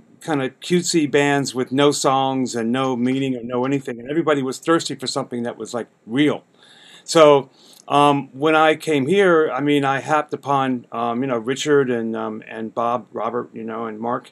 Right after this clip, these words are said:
and, um, yeah, they, um, here being New York City, um, yeah, uh, they were part of this whole scene where people were, were actually able to play their own music. I mean, that Hilly provided at C B G B's,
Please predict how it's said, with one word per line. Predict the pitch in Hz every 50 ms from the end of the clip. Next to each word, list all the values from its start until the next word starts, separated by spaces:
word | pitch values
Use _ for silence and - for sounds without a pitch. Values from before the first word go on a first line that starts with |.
| _ - - - - - - - - -
and, | - 127 131 131 127 120 123
um, | - 127 127 127 123 120 117 - _ _ _ _ _ _ _ _ -
yeah, | 135 151 147 135
they, | 123 143 151 160
um, | 151 139 135 131 127 -
here | - 147 160 156
being | 127 135 131 127
New | 127 123
York | 117 113 -
City, | - 135 113 110 107 - _ - - - - - _ -
um, | - 131 135 135 131 131 135 - -
yeah, | - 170 165 135 113 - _ -
uh, | 123 123 123 127 127 - - - - 110 - - _ _ 113 123 - -
they | - 156
were | 160 156
part | 156 - 165 160 156
of | 147
this | 147 139
whole | - 160 151 143
scene | - 190 208 202 170
where | 135 123
people | - 165 170 - 139
were, | 139 143 -
were | - 127 131 135 -
actually | 131 147 160 165 - 160 147 -
able | 123 143 - 147 139
to | 117 113
play | - - 151 147 143
their | 131 113
own | 117 127 131 123
music. | 117 131 143 139 - - - - 127
I | 123
mean, | 120 120 117 110
that | 117 113
Hilly | 117 160 185 165 139
provided | 117 120 117 98 104 98 98 101 98 104
at | 107 -
C | - 123 117
B | 104 101
G | 92 127 131
B's, | 98 87 - - - -